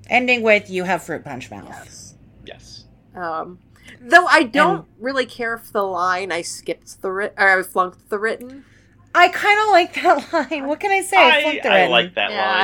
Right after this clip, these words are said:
Speaker 2: I don't know. I, I, I think out of all of her quips in this episode, that was probably the weakest. I don't know if it was the line itself or it was maybe Sarah's reading. And you know what? She's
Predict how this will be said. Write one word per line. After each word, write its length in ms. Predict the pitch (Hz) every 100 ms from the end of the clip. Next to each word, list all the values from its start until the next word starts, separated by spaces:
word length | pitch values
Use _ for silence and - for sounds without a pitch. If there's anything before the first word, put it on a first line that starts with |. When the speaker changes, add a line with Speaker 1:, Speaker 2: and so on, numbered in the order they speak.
| 202
Speaker 2:
I 20 |
don't 220 | 202 175
know. 460 | 170 175 165 170 165
I, 220 | 175 190 - - - - _ -
I, 300 | 233 233 262 240
I 160 | 262
think 400 | 262 _ 320 302 269
out 180 | 247
of 100 | 233 226
all 240 | 196 202
of 120 | 208 208
her 120 | 202
quips 420 | - 185 - -
in 120 | 165
this 160 | 170 170
episode, 480 | 143 170 - 160 151
that 100 | -
was 140 | -
probably 520 | - 165 180 175 170
the 120 | 170
weakest. 500 | 165 160 165 147 160
I 100 | 185
don't 220 | 175 190 185
know 140 | 180
if 120 | 180
it 80 | 180
was 260 | 185 170 _
the 100 | 180
line 260 | 165 160 165
itself 420 | 160 - 160 165
or 120 | 165
it 20 | 131
was 160 | 156
maybe 220 | 160 147
Sarah's 400 | - 151 143 160
reading. 420 | 123 160 185 202 220 - - 254
And 120 | 254
you 80 | 302
know 80 | 311
what? 360 | 311 311 -
She's 440 | - 311 294 226